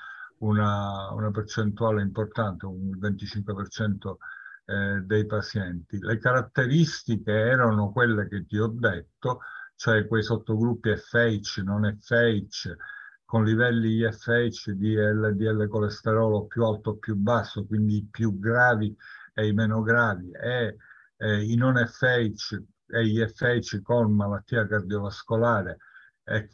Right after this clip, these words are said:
e, e, e infine quel sottogruppo, eh,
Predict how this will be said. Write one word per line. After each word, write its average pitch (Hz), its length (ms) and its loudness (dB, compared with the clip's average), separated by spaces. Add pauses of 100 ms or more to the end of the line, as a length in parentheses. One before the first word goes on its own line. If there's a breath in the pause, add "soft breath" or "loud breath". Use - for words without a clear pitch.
(120)
e, 123 100 -2
e, 120 440 0
e 120 100 2
infine 120 420 2
quel 104 140 0
sottogruppo, 113 960 -2 (320 loud breath)
eh, 104 400 0